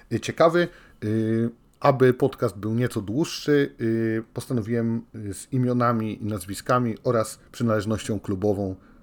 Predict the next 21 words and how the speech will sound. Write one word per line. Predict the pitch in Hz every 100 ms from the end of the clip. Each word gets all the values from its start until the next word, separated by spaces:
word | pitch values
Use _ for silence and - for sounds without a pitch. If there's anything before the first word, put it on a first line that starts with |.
| -
drogi | 95 92 85 85 -
Przemku. | - 85 - - - - -
W | -
bramce | 214 208 196 170 156 - - - -
Marco | 170 151 139
Carnesecchi, | - 113 110 - 143 - 120 120 - - 104
y, | 104 104 107 -
Atalanta, | 147 - 110 110 110 113 104 - - -
trzynaście | - 180 143 131
punktów, | - 104 - 107 -
cztery | - 151 120
i |
pół | 117 87
miliona. | 107 127 85 - - - _ - - -
W | 139
obronie, | 220 131 123 127 208 - _ - - - _ 123
y, | 123 120 120 117 117
najpierw | 123 156 175 151 143 - - - - -
Jordan | 180 180 127
Zemura, | 107 98 123 196 - - - -
Udinese, | 139 113 104 104 156 175